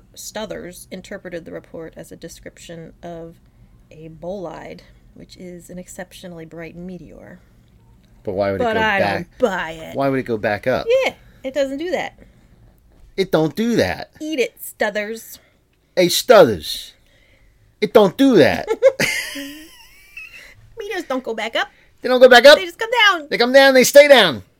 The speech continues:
Speaker 1: This one went back up.
Speaker 2: It don't do that. <laughs>
Speaker 1: Forget about it.
Speaker 2: Fucking Stothers. <laughs> Fucking Stothers. Hey, put your nose back in a book, Stothers. <laughs>
Speaker 1: Um,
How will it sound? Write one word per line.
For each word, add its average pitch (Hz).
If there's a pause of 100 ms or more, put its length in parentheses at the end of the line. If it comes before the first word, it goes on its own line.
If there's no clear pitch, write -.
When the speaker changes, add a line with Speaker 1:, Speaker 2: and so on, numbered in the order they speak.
(160)
Speaker 1:
This -
one 349
went 370
back 392
up. 415 (680)
Speaker 2:
It 214
don't 262
do 311
that. 151 (840)
<laughs> 539 (1300)
Speaker 1:
Forget 269
about 190
it. 175 (220)
Speaker 2:
Fucking 113
Stothers. 104 (180)
<laughs> -
Fucking 196
Stothers. 165 (240)
Hey, 180
put 170
your 175
nose 175
back 165
in 160
a 147
book, 127
Stothers. 135
<laughs> - (2250)
Speaker 1:
Um, 220